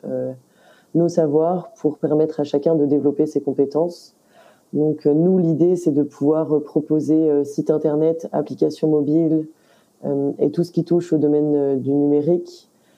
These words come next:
euh, à des prix réduits pour, euh, les entrepreneurs.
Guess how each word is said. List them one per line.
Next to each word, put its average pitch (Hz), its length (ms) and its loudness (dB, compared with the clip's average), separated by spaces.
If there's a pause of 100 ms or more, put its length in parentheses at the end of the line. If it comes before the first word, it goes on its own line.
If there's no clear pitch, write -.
(240)
euh, - 220 -8
à 160 120 0
des 156 140 2
prix 165 260 -2
réduits 160 480 0 (160)
pour, 175 340 -2 (100)
euh, 135 520 -6 (240)
les 143 260 0
entrepreneurs. 143 840 -4